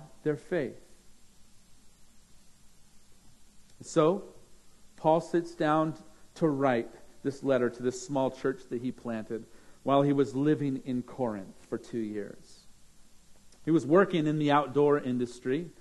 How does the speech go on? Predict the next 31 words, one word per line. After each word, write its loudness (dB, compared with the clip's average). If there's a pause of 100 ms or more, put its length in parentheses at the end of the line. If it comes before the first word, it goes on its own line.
(280)
something -4
similar -2
to -8
maybe -2
R 0
E 0
I, 0 (680)
right? -4
He's -10 (140)
a 0
tent -4
maker, -4 (1300)
making 0
it -4
possible 0
for -2
people -4
to -8
camp -6
out 2 (840)
or -4
travel 4
or 4
do 2
the 2
things -2
that -4
they 0
love 4
to -8
do, 0